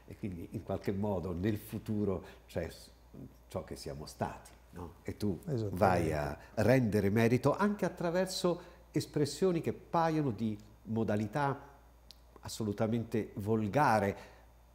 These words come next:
Speaker 1: meglio, attenzione nell'accezione che diamo di volgare, di comune, che è ciò che è appunto nel volgo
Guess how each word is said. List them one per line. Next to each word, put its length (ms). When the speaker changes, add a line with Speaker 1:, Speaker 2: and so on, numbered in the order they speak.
Speaker 1:
meglio, 600
attenzione 1000
nell'accezione 1400
che 100
diamo 340
di 120
volgare, 480
di 120
comune, 760
che 420
è 500
ciò 280
che 240
è 80
appunto 480
nel 240
volgo 760